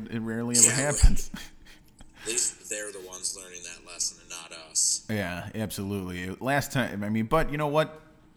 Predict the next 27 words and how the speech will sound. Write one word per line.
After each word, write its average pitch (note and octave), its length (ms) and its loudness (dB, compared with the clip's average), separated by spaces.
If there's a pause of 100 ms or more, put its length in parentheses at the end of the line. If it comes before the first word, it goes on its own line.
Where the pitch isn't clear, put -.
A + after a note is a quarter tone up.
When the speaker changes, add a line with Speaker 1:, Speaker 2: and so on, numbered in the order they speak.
(200)
Speaker 1:
Theo D3+ 240 4
Epstein C#3 280 2
ain't B2 120 0
gonna. A2 520 -2
I, G#2+ 420 -2
I, - 60 -6
if, - 360 -6
if, - 240 -6
if G#2 200 -4 (140)
I'm C#3 200 -2
correct, C3+ 540 -2
Theo B2 260 -2
Epstein's A2 360 -2
gone G#2 360 -2
in F#2+ 100 -4
a - 20 -4
year G2 240 -4
anyway, F2+ 380 -6
so - 160 -12
he, F2+ 340 -8 (100)
he's G2 240 -8
not F2 200 -8
really F2+ 200 -6
gonna F2+ 180 -8
give F2 140 -8
a F2 40 -10
shit. E2+ 340 -10